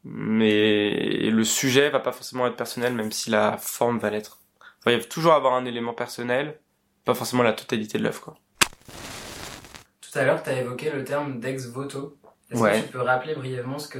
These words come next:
Speaker 2: c'est ?
Speaker 1: Bah alors, ex voto, ça vient du, enfin, c'est un, c'est, c'est, ça veut dire, euh, après un, après un vœu. Donc, généralement, c'est une offrande qu'on fait quand un vœu qu'on a, qu'on a demandé s'est réalisé.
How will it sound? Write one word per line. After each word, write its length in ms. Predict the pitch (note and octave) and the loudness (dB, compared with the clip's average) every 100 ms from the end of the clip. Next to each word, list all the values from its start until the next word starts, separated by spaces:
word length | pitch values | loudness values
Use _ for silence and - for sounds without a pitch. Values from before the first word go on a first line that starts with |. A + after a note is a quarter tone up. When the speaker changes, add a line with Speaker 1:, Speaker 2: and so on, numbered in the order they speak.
| B2+ | -6
Speaker 2:
c'est ? 320 | D3 A2+ - - - _ - | -2 -4 -4 -10 -10 _ 4
Speaker 1:
Bah 80 | G#2+ | 4
alors, 120 | A2 | 4
ex 180 | B2+ A#2+ | 0 0
voto, 320 | B2 B2+ C#3+ | -2 0 0
ça 180 | C#3 A2+ | 2 2
vient 200 | G2+ A#2 | 2 0
du, 360 | G#2 G#2 G2+ G2+ | -2 -6 -10 -12
enfin, 300 | - G#2 G2+ | -6 -4 -2
c'est 160 | - | -4
un, 460 | G#2 G2 G2+ G2+ - - | -4 -4 -6 -8 -12 -14
c'est, 340 | - - - | -14 -14 -14
c'est, 360 | - - A2 A2 | -14 -12 -12 -10
ça 140 | - | -8
veut 140 | G#2 G#2 | -6 -4
dire, 200 | A#2 G#2 | 2 4
euh, 180 | G#2 - - _ | 4 2 -4 _
après 420 | - - - A#2+ | -4 -4 -4 -2
un, 520 | A2 G#2 G2+ G2+ G2 - | 0 0 -2 -2 -4 -4
après 260 | G#2+ - A2 | -4 0 4
un 120 | G#2+ | 4
vœu. 400 | G2+ C#3 F#3 F#3 _ _ _ _ _ | 4 2 2 -4 _ _ _ _ _
Donc, 220 | - G#2+ - | -4 -2 0
généralement, 520 | A2+ A2+ A2+ A#2 C#3+ | 4 6 4 4 2
c'est 160 | - | 0
une 140 | A2+ A2 | 2 4
offrande 480 | B2 - C3 C#3 C#3 | 2 2 4 4 2
qu'on 140 | A#2+ | -6
fait 200 | - C#3 | 0 2
quand 200 | B2 A2+ | 2 2
un 120 | A2 | 2
vœu 220 | G2+ A2+ | 2 0
qu'on 220 | B2+ A#2+ A2 | 0 2 4
a, 520 | G#2 G2+ G#2 G#2 - _ _ _ _ | 4 4 2 0 -4 _ _ _ _
qu'on 160 | - A2 | -6 0
a 100 | G#2 | 2
demandé 380 | G#2+ G#2+ G#2+ B2 | 4 4 2 0
s'est 160 | - | -2
réalisé. 480 | G#2 G#2 G#2 G2+ C#3+ | 2 2 2 -2 -8